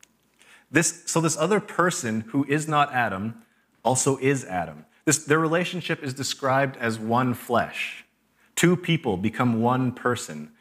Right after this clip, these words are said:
There's a part of who Adam is that comes from Eve.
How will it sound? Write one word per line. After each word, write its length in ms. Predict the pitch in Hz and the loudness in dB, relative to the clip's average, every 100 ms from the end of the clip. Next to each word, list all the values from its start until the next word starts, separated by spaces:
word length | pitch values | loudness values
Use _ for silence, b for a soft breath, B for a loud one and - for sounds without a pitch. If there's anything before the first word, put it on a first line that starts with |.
| B | B
There's 140 | 147 139 | 2 2
a 40 | |
part 260 | 139 160 175 | 2 2 2
of 100 | 151 - - | -2 -10 -8
who 280 | 151 175 180 | -2 -2 0
Adam 360 | 143 147 135 139 | 0 0 -2 -4
is 480 | 123 92 101 - - _ - | -4 -4 -8 -14 -20 _ -6
that 160 | 110 | -6
comes 260 | - 117 113 | -2 0 0
from 240 | - 107 113 | 0 -2 2
Eve. 560 | 110 95 73 76 - | 4 4 -2 -8 -16